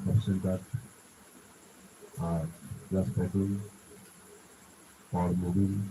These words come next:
আর হচ্ছে গিয়ে লেবার, সব ধরে তিন হাজার টাকা একটা টার্গেট করে নিই।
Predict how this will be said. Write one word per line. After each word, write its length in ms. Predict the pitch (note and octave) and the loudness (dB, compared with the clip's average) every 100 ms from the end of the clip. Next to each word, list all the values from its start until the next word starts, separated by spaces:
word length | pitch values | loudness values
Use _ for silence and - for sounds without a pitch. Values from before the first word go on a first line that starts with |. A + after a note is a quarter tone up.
| - - - - - - - - E3+ | -8 -18 -20 -20 -20 -20 -12 -4 -2
আর 160 | E3 - - - - - | 0 0 -2 -6 -4 -4
হচ্ছে 260 | G#2 - F2+ | -8 -6 -2
গিয়ে 220 | F#2+ F#2+ F2 - - - - - - - - - - - - - - - - - - G2 | 2 2 0 -4 -8 -20 -20 -20 -20 -20 -20 -20 -20 -20 -20 -20 -20 -20 -20 -20 -12 0
লেবার, 300 | G2 - C3+ - - - - | 2 4 2 -2 -12 -12 -6
সব 140 | - G#2 - | 0 0 2
ধরে 180 | F2 F2+ - - - | 0 0 -2 -8 -2
তিন 160 | G2 F#2 | 0 0
হাজার 220 | F2+ F2+ - | -2 -4 -4
টাকা 220 | F2 F#2 F#2+ - - - - - - - - - - | -6 -6 -10 -14 -20 -20 -20 -20 -20 -20 -20 -20 -12
একটা 180 | - - - | -8 -6 -2
টার্গেট 280 | D#2 E2+ - | -2 -2 -6
করে 120 | F2 | -4
নিই। 260 | F2+ F2+ | -4 -4